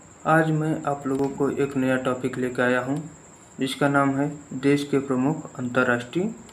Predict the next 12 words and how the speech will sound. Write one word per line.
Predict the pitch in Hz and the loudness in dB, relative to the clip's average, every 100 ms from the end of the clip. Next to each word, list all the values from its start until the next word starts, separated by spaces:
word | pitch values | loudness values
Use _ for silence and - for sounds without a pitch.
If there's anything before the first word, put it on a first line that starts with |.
| - | -4
हवाई | 123 123 131 | 0 2 2
अड्डे, | 120 117 110 - - - - - - - - | 0 -2 -6 -8 -20 -20 -20 -20 -20 -20 -6
international | 151 151 165 165 156 156 170 180 | -2 4 6 6 2 2 2 4
airport। | 143 143 143 123 117 - - - - - - - - - - | 6 4 4 -2 -2 -6 -20 -20 -20 -20 -20 -20 -20 -8 2
कौन | 180 | 2
सा | 185 185 | 4 0
हवाई | 165 156 156 | 2 4 2
अड्डा | 156 170 | 4 0
किस | 170 143 143 | 2 -2 -2
शहर | 135 135 | -4 0
में | 139 | 0
है, | 135 | 0